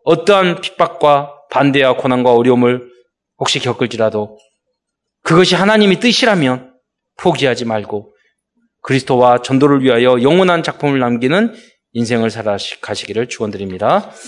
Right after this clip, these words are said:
기도하겠습니다. 은혜의 주님, 감사합니다. 부족한 저희를 불러주시사 예레미야의 그 언약의 여정을 우리도 갈 수 있는 언약을 주신 것 감사를 드립니다.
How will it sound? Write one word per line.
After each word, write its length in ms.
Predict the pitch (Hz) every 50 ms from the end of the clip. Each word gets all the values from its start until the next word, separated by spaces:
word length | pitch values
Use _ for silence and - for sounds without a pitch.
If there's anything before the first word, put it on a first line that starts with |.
| - - - - - _
기도하겠습니다. 680 | - - 104 92 92 98 - - 101 92 90 95 95 98
은혜의 180 | 101 101 101
주님, 160 | 98 101 98
감사합니다. 580 | 95 98 98 98 95 - 101 95 95 92 - 90
부족한 320 | - - 113 - - 107
저희를 200 | 104 110 110 107
불러주시사 840 | 104 107 107 113 110 110 110 - - - - 127 131 131 135 139 135 - - - - _ _ _ _ _ _ _ _ _ _ _ -
예레미야의 760 | 117 123 123 139 139 135 131 127 123 120 120 120 117 113 -
그 180 | - - 135 110
언약의 480 | 117 123 120 120 120 113 113 110 110
여정을 380 | 110 110 101 107 104 104 101 107
우리도 360 | 123 139 135 135 131 127 120
갈 160 | - 127 135
수 220 | 123 - - - 123
있는 400 | 113 110 110 117 123 127 131 131 - - _ _ _ -
언약을 360 | 120 127 135 147 156 170 160
주신 240 | 151 156 147 160 170
것 520 | 160 180 185 180 - - - - - - -
감사를 460 | - - 104 101 98 127 135 147 151
드립니다. 560 | 139 117 101 95 95 92 90 95 92 90 -